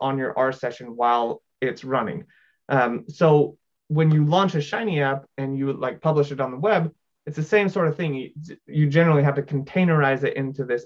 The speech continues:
package where R is installed, and then it's gonna basically launch R, and it's gonna launch that process just the same, but then it's just gonna show the parts that we see while it's interacting with R through the computer that way.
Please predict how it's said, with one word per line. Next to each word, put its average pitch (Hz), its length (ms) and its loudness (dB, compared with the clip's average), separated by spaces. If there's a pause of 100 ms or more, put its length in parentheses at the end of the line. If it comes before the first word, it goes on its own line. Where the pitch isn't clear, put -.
package 120 540 -2 (380)
where 131 400 4
R 147 280 6
is 143 220 2
installed, 143 760 0 (240)
and 139 100 0
then 139 100 2
it's 139 140 -2
gonna 160 220 -2
basically 147 400 -4
launch 156 500 -4
R, 185 300 -2
and 143 200 -4
it's 131 140 -12
gonna 139 180 -6
launch 147 380 -2
that 135 240 -4
process 147 380 -4
just 139 280 -6
the 147 80 -20
same, 151 320 2
but 127 120 -4
then 127 120 -4
it's 127 140 -12
just 135 180 -6
gonna 123 200 -8
show 143 680 4 (280)
the 131 400 0 (640)
parts 127 280 -2
that - 140 -2
we 135 140 -4
see 131 340 -4
while 127 260 0
it's 120 140 -4
interacting 127 500 -4
with 110 160 -8 (140)
R 117 320 -2
through - 260 -8
the - 60 -10
computer 113 640 -6
that 120 200 -2
way. - 240 -10